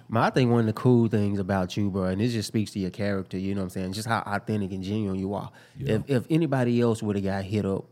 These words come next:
Speaker 1: uh, by that company, they wouldn't have asked, "Yo, why you," they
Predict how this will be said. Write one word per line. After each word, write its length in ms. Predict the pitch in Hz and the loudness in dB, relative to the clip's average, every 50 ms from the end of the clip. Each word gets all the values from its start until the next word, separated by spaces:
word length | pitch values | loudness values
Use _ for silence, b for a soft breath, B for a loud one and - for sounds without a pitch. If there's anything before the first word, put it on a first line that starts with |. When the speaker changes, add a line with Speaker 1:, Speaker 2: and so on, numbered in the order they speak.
| _ | _
Speaker 1:
uh, 200 | - 98 95 90 | -4 -2 -2 -2
by 200 | 87 101 101 95 | 0 0 0 0
that 160 | 95 92 90 | 0 -4 -4
company, 480 | - - 107 95 90 - 92 95 98 b b b b _ | -4 -4 -4 -4 -6 -6 -8 -8 -8 b b b b _
they 140 | - - 165 | -2 -2 2
wouldn't 300 | 160 151 131 123 113 - | 4 4 4 4 2 0
have 180 | 123 113 104 - | 0 -2 -2 -4
asked, 120 | - - - - | -6 -14 -12 -6
"Yo, 200 | 131 - 87 - | -4 -2 -2 0
why 180 | 104 113 131 143 | 2 2 2 2
you," 200 | 151 156 151 - | 2 0 -2 -2
they 120 | - - | -6 -12